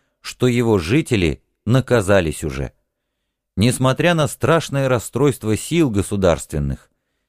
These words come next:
несмотря на то, что при таком расстройстве государство должно было ещё бороться с сильными врагами внутренними и внешними, первому государю из новой династии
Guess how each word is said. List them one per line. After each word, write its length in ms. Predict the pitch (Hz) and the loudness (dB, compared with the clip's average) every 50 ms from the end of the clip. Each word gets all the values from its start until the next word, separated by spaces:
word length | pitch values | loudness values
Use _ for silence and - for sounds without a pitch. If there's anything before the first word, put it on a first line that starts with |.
| _ | _
несмотря 580 | - 95 110 113 - 120 113 107 - 117 147 160 | 0 0 0 2 2 2 0 0 2 2 0 2
на 140 | 156 151 - | 2 0 2
то, 160 | - 143 151 | 2 0 0
что 220 | - - - 143 | 0 0 -2 -2
при 160 | 107 - 120 131 | 0 0 -2 0
таком 360 | - 113 - - 151 156 143 | 0 0 0 2 0 2 2
расстройстве 680 | 127 113 - - - - 127 156 156 - - - 110 110 | 2 2 0 0 -4 -2 0 2 0 0 -2 -4 -4 -2
государство 720 | 98 98 98 - 107 98 113 143 151 127 - - 117 113 | -2 -2 -2 -2 -2 2 2 2 2 2 -2 -2 -2 2
должно 420 | 107 107 107 90 90 104 127 151 | 2 2 2 2 0 -2 0 0
было 180 | 139 131 127 123 | 0 0 0 0
ещё 420 | 120 107 107 - - - 131 123 | 0 -2 -2 -4 -4 -4 -4 -2
бороться 800 | 107 98 104 101 95 123 160 160 147 - - - 110 92 80 - _ _ _ _ _ | 2 2 2 2 2 2 2 0 0 -2 -4 -2 0 0 0 0 _ _ _ _ _
с 80 | - - | -16 -14
сильными 640 | - - - 131 147 160 147 147 139 131 127 117 | -12 -8 -2 0 0 2 2 0 0 0 0 0
врагами 560 | 104 - 95 101 104 95 110 123 131 117 107 98 | 0 2 2 0 2 4 4 2 2 2 0 -2
внутренними 720 | 82 87 107 131 - - 107 104 98 92 87 85 85 80 | 0 0 -2 -2 -2 -2 -2 0 0 0 0 0 0 -2
и 40 | 76 | -2
внешними, 680 | 71 87 113 160 160 - - - 90 82 80 69 62 _ _ _ _ _ _ _ _ _ _ _ _ _ _ _ | -2 0 0 2 0 0 -2 -6 -4 -4 -4 -4 -6 _ _ _ _ _ _ _ _ _ _ _ _ _ _ _
первому 480 | - 127 165 180 156 131 139 131 127 120 | -2 0 2 2 2 0 0 -2 -2 -2
государю 560 | 104 107 - - 104 98 104 98 90 85 85 | -2 -4 -4 -4 -2 2 2 2 2 2 -2
из 100 | 82 76 | -2 -2
новой 320 | 87 95 92 80 76 76 | 0 0 0 0 0 -2
династии 800 | 69 73 80 85 110 147 151 - - - 139 139 135 127 - _ | -2 -2 -2 0 0 0 -2 -2 -2 0 0 2 2 0 -2 _